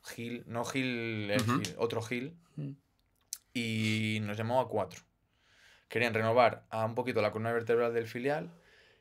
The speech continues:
Speaker 1: que éramos Iván Sánchez, que ahora está en el Pucela, Samu, Aquino y a mí, a cuatro. Yo era el cuarto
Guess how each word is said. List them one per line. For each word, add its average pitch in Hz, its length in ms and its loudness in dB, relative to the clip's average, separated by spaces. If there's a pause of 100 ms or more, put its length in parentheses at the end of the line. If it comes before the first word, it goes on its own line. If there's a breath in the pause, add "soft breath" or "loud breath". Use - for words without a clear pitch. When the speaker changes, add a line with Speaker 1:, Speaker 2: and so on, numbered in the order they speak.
(140 soft breath)
Speaker 1:
que - 80 2
éramos 110 320 2
Iván 113 200 0
Sánchez, 139 520 -2
que 107 80 -2
ahora 110 80 2
está 110 120 -6
en 107 60 -4
el 107 60 -6
Pucela, 127 500 -2 (540)
Samu, 151 600 -2 (120)
Aquino 131 420 -6
y 123 60 -2
a 104 60 0
mí, 104 120 -6 (480)
a 110 120 -6
cuatro. 110 340 -2 (600)
Yo 117 120 -2
era 120 80 4
el 113 60 2
cuarto 107 420 -2